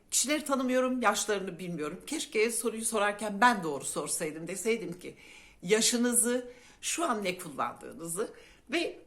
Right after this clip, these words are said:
hangi soruna ait, e, bilgi almak istediğinizi yazın deseydim ben de hatta <laughs> daha, e, spesifik bir yönlendirme yapabilecektim. Efendim bu videoyu Miss Fortune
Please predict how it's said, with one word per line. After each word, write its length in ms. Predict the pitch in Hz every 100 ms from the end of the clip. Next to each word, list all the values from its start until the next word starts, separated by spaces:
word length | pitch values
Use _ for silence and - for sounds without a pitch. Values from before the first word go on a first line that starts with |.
| - -
hangi 380 | 359 392 226
soruna 440 | 226 - 190 175 165
ait, 500 | 147 151 - - - -
e, 520 | 175 170 156 143 147
bilgi 220 | 170 175 170
almak 260 | 147 147
istediğinizi 680 | - 180 165 147 135 143 139 - -
yazın 380 | 175 233 226 151 -
deseydim 500 | 269 294 214 180 277 - -
ben 180 | 202 156
de 40 |
hatta 380 | - - - - - -
<laughs> 60 | 240 - - - - -
daha, 400 | 233 185 - -
e, 460 | 180 170 165 165 165 165 - - - - - - _ _
spesifik 920 | - - - 311 254 - - 277 -
bir 100 | 233
yönlendirme 640 | 190 190 156 165 147 156 147
yapabilecektim. 680 | - 160 - - - - - - - - - -
Efendim 380 | 277 277 220 185 185
bu 160 | 311 269
videoyu 680 | 302 226 185 165 180 262 - - - _ -
Miss 460 | 240 330 - - - -
Fortune 680 | - 220 202 - - 240